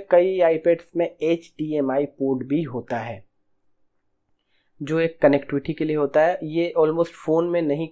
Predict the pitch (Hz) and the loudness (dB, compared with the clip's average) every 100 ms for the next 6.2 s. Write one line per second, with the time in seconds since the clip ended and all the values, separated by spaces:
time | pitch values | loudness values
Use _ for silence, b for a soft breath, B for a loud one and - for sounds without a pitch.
0 | - 151 160 135 135 156 165 147 143 151 | 2 2 2 -2 -6 -10 -10 -8 -8 -6
1 | 143 135 151 151 - 151 151 160 135 - | -4 -2 -2 -4 -6 -4 -4 -2 -4 -6
2 | 143 175 b b _ 175 170 - 196 190 | -12 -14 b b _ 2 2 2 0 0
3 | 190 190 190 165 151 - 175 160 160 170 | -2 -6 -2 -2 -2 0 0 0 -4 -6
4 | 175 - 156 - 185 175 160 - 156 143 | -8 -8 -8 -4 -4 0 0 2 0 4
5 | 170 165 170 180 165 - 139 170 160 - | 4 4 2 0 -2 -4 -6 -2 -2 0
6 | 139 | -2